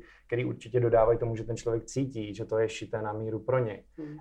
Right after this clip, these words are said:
Speaker 1: I taková věc, že někdo jde ještě za, za rámec té přípravy, načte si třeba to, co říkal do médií ten člověk, a potom jenom na to naváže a řekne: „Moc se mi líbilo to, co,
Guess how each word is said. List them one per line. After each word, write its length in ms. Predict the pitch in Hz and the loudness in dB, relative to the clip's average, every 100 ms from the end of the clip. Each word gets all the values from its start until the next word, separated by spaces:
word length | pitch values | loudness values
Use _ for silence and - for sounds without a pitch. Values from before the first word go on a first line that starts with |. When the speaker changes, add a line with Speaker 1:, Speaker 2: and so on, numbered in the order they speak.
| - | 6
Speaker 1:
I 120 | 127 | 8
taková 460 | 127 127 120 117 | 8 8 10 10
věc, 240 | 120 117 110 | 8 6 4
že 100 | 113 | 0
někdo 280 | 113 117 113 | 0 2 6
jde 160 | 117 120 | 6 6
ještě 280 | 117 120 | 0 0
za, 320 | 113 113 113 104 | 4 6 6 2
za 120 | 110 | 0
rámec 340 | 107 110 - | 0 -2 -4
té 120 | - | -4
přípravy, 500 | 107 - 104 113 110 | -4 -6 2 4 4
načte 340 | 107 107 - 107 | 2 -6 -6 -6
si 160 | - | -4
třeba 280 | 104 104 107 | -8 -4 -2
to, 140 | 107 104 | -2 -4
co 180 | - | -4
říkal 300 | 104 101 104 | -6 -2 0
do 100 | 104 | 0
médií 320 | 104 117 123 110 | -2 -2 -4 -4
ten 160 | 107 | -12
člověk, 360 | - 104 98 101 | -4 0 0 -2
a 60 | |
potom 280 | 104 101 107 | -4 -4 -4
jenom 180 | 110 107 | -4 -6
na 80 | 98 | -8
to 120 | 104 | -8
naváže 480 | 101 101 101 101 101 | -6 -4 -4 -4 -2
a 80 | 101 | -2
řekne: 340 | 101 - 104 | -4 -8 -8
„Moc 160 | 104 95 | -8 -10
se 80 | 104 | -10
mi 100 | 104 | -10
líbilo 340 | 101 101 101 | -6 -4 -4
to, 80 | - | -6
co, 240 | - 104 | -8 -8